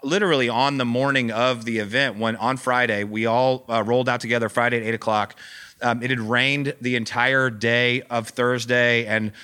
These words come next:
all the way up, and it was still slightly raining Friday morning. And I knew the course was gonna be muddy. And I decided at that point that I was not gonna do the Slowdown and that I would just do the Lowdown. So I,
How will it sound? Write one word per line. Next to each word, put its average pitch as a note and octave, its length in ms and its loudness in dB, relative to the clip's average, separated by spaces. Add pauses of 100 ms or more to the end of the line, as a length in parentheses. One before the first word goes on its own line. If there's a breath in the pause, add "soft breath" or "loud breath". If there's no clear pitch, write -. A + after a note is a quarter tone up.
(200 loud breath)
all C3+ 240 2
the C#3+ 60 -2
way C3+ 140 0
up, C3+ 140 0
and A#2+ 160 -6
it B2+ 60 -6
was B2+ 100 -4
still C#3+ 240 -4
slightly C3 480 -2
raining B2 380 0
Friday B2 260 0
morning. A#2 440 -2 (420 loud breath)
And C3+ 120 0
I C3+ 60 2
knew D3+ 220 0
the D3+ 80 -2
course D3 280 -2
was C3 120 -6
gonna C3+ 120 -2
be C3 120 -2
muddy. B2 420 0 (720)
And D#3 140 2
I E3 160 2
decided C#3+ 420 0
at B2 140 -4
that C3 240 -2
point B2 400 -8
that A#2 160 0
I A#2+ 160 0
was A2 240 -6
not A#2 560 -2
gonna A2+ 180 -2
do G#2+ 540 -4
the G#2 140 -6
Slowdown B2+ 560 0
and A2+ 100 -6
that A2+ 80 -2
I A2 80 -2
would G#2 160 -8
just G#2+ 320 -10
do A2+ 400 -4 (340 loud breath)
the A#2 100 0
Lowdown. A2+ 560 0
So A#2 240 -2
I, G#2+ 120 0